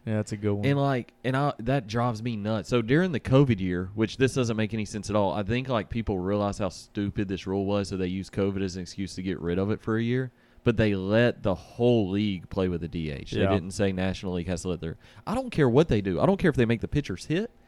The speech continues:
Speaker 2: or if they let a D H hit. Why are we splitting the league in half and doing one half of the league this way and the other half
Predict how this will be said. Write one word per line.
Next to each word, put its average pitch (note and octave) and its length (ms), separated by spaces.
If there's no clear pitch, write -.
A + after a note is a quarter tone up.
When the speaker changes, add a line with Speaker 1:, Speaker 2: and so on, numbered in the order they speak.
Speaker 2:
or B2+ 200
if A#2+ 140
they A2 300
let A2 140
a G#2 60
D G#2 200
H C3+ 260
hit. F2 240
Why G2+ 340
are D#3 100
we C#3 160
splitting A#2+ 400
the G2 120
league G#2 340
in F2 80
half E2 300
and G#2+ 100
doing G2+ 300
one G2+ 180
half A#2+ 220
of G#2+ 80
the G#2+ 60
league G#2 180
this G#2 180
way F#2+ 320
and G2 100
the F2 120
other F#2+ 160
half F2+ 160